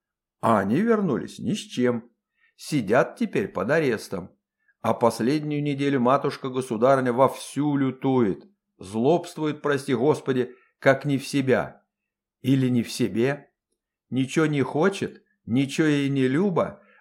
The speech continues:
Вон раньше-то как хорошо было, встанут карлики харями к стеночке,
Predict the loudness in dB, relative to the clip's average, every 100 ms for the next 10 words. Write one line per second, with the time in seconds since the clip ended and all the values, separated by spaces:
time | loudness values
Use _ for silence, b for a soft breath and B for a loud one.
0 | -2 2 4 4 4 2 0 -8 -2 -2
1 | 0 0 0 0 0 2 2 2 -4 2
2 | 2 2 -2 0 2 2 -2 -4 0 2
3 | 2 0 -4 -4 0 0 -2 -8 -14